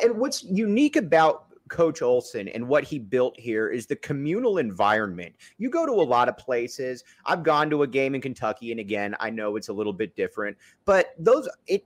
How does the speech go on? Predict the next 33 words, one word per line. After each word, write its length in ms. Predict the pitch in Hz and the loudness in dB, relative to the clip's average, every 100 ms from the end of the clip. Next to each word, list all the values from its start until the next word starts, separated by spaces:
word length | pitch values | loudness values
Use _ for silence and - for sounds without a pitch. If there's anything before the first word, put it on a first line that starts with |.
| _ | _
it 180 | 185 160 | -4 2
doesn't, 300 | 247 285 - | 2 2 -2
it 140 | 156 143 | -6 -6
didn't 240 | 254 302 | -8 -6
have 240 | 269 226 | -6 -6
the 60 | 160 | -8
feel 480 | - 170 175 208 - - _ _ | -12 -2 2 4 2 -6 _ _
that 320 | 131 143 143 | -4 -2 -2
you 140 | 147 175 | -6 -6
did 260 | 151 185 | -2 -2
at 120 | 175 135 | -2 -4
an 100 | 127 | -4
Arizona 580 | 135 147 127 123 117 113 | -2 -2 -4 -6 -6 -6
game. 400 | 95 90 85 90 _ | -10 -14 -14 -18 _
And 240 | 135 147 - | -6 -4 2
I'll 100 | 196 | 2
give 160 | 214 185 | 4 2
you 80 | |
an 60 | 143 | 2
idea. 420 | 117 87 92 80 - _ _ | 2 -2 -8 -12 -20 _ _
When 140 | 147 170 | -6 0
Mike 320 | 214 262 151 | 0 0 0
Bibby 320 | 143 143 147 135 | 0 2 0 -2
hit 200 | 131 - | -4 -4
campus 520 | 120 117 113 127 - | -6 -4 -4 -4 -4
in 100 | 107 | -4
nineteen 400 | 117 117 123 113 | -4 -4 -6 -2
ninety-six, 640 | 113 107 101 - 113 110 | -2 -2 -8 -4 -4 -4
and 100 | 123 | -8
granted, 400 | 113 123 117 107 | 0 2 2 2
this 200 | 135 - | 0 0
was 120 | 135 | -4
before 640 | - 113 - 131 123 120 | -6 -10 -4 0 4 4